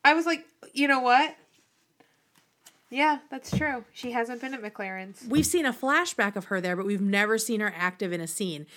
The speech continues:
Speaker 2: And even in this
Speaker 1: Yeah.
Speaker 2: scene, she didn't say anything. They didn't, they didn't pan to her. She was just sitting there.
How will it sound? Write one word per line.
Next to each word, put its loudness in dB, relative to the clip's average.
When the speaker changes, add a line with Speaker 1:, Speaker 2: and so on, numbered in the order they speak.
Speaker 2:
And 2
even 0
in -2
this 0
Speaker 1:
Yeah. -4
Speaker 2:
scene, -2
she -6
didn't -6
say -2
anything. -2
They 0
didn't, -4
they 4
didn't -4
pan -2
to -2
her. 0
She -2
was 0
just -2
sitting -2
there. -10